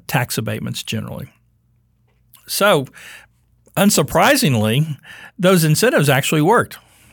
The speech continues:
And, and how did they work? Well, generators, renewable generators, flocked to Texas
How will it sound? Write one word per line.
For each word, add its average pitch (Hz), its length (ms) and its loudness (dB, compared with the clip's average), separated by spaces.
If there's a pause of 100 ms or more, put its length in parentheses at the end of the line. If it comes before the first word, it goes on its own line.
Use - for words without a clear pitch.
(200)
And, 143 160 -8
and 147 220 -6
how 170 160 0
did 180 140 -2
they 175 180 0
work? 151 420 -4
Well, 160 300 0 (600)
generators, 156 760 0 (200)
renewable 165 420 0
generators, 123 500 -2
flocked 143 560 0
to 180 60 -4
Texas 254 580 -4